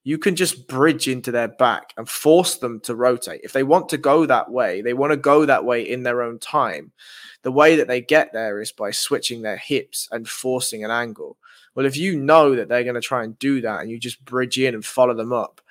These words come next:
you're gonna flatten them. They're gonna be belly down. And then that is the safest place for you to land shots in M M A because, uh, shoulders don't go backwards.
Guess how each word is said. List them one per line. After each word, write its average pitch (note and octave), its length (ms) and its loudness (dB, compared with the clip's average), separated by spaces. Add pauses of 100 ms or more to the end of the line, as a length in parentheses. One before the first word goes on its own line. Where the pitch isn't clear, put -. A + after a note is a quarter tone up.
(300)
you're C3 120 -2
gonna D3+ 160 4
flatten C#3+ 440 4
them. F#2+ 260 -10
They're A#2 100 -8
gonna A#2+ 160 -2
be A#2+ 100 -4
belly C3+ 340 4
down. B2 500 0 (220)
And C3 120 -6
then B2+ 280 2
that C#3 220 6
is D#3 280 6
the C3 80 -4
safest - 480 -4
place G2 300 -4
for - 120 -12
you A2+ 120 -8
to A2+ 100 -10
land G#2 240 -4
shots - 340 -6
in G2 80 -14
M E2+ 80 -12
M F2 160 -12
A C#2+ 240 -10 (400)
because, B2+ 540 0 (180)
uh, G#2 380 -8
shoulders D#3 500 6
don't C#3 300 4
go C#3 220 4
backwards. A#2 760 0